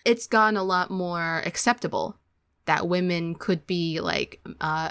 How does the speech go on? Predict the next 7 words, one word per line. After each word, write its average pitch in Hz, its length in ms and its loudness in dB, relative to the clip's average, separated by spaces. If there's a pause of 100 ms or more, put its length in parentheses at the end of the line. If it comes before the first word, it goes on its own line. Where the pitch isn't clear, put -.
(140)
metal 185 400 2
singers 165 720 -6
or 170 480 -4
hard 185 420 4
rock 175 300 2
singers 170 640 -4
or 165 360 0